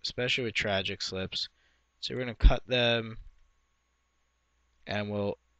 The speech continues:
bring in one Traitorous Blood. All right,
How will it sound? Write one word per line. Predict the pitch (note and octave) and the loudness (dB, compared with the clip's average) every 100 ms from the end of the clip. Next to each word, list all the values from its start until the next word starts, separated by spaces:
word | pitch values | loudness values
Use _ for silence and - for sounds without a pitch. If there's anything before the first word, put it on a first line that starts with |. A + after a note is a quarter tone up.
| _ - | _ -4
bring | A2+ A2 | -2 -2
in | G#2+ G2+ | -4 -6
one | G2 G#2 G#2 G#2 | -6 -4 -4 -4
Traitorous | - E2+ F2 E2 E2 - | -4 -4 -4 -4 -8 -10
Blood. | - B1+ A#1+ - - _ _ _ _ _ _ _ _ _ - | -10 -10 -10 -16 -20 _ _ _ _ _ _ _ _ _ -18
All | - | -10
right, | C3+ D#3+ | -8 -8